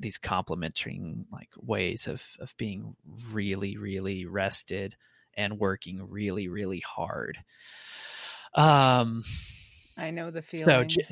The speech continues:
Speaker 1: yeah,
Speaker 2: I don't,
Speaker 1: so
Speaker 2: I don't know what,
Speaker 1: generally
Speaker 2: <laughs> I can only say, like, I kn-, I kn-, I know, I know the feeling. <laughs>
Speaker 1: Yeah. I, I think I, just in, in processing it,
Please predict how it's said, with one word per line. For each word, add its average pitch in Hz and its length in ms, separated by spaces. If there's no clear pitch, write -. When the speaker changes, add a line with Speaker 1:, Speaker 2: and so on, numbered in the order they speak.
Speaker 1:
yeah, 117 380
Speaker 2:
I 190 140
don't, 190 200
Speaker 1:
so 143 60
Speaker 2:
I 233 80
don't 233 120
know 247 100
what, 247 200
Speaker 1:
generally 127 520
Speaker 2:
<laughs> - 60
I 262 60
can 262 200
only 269 220
say, 254 300
like, 254 240
I 226 140
kn-, 214 180
I 202 120
kn-, 202 160
I 185 60
know, 196 380
I 208 60
know 214 160
the 226 120
feeling. 196 540
<laughs> - 60
Speaker 1:
Yeah. 110 480
I, 143 180
I 131 140
think 185 500
I, 120 220
just 135 240
in, 117 140
in 131 160
processing 151 800
it, 190 280